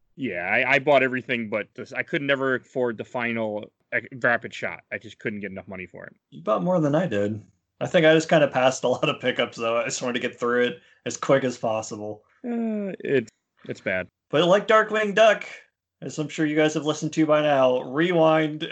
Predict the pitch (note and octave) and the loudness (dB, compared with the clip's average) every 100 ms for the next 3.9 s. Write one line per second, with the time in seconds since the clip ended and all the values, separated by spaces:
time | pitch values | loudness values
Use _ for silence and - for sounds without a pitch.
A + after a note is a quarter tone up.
0 | - - D#3+ D3 - B2+ D3 C#3+ C3+ C3 | -10 -8 -6 -6 -8 -2 0 0 -2 -4
1 | B2+ - A#2 A#2+ A2 G#2+ A2+ A2 G#2+ - | -6 -6 -10 -8 -10 -10 -10 -10 -10 -10
2 | G#2 G2+ G2+ - B2+ B2 - - C#3+ D3 | -8 -10 -10 -8 -6 -6 -10 -8 -6 -4
3 | C#3+ D3+ - - - C3+ B2+ A2+ G#2+ | -4 -6 -6 -8 -4 -2 -2 -4 -8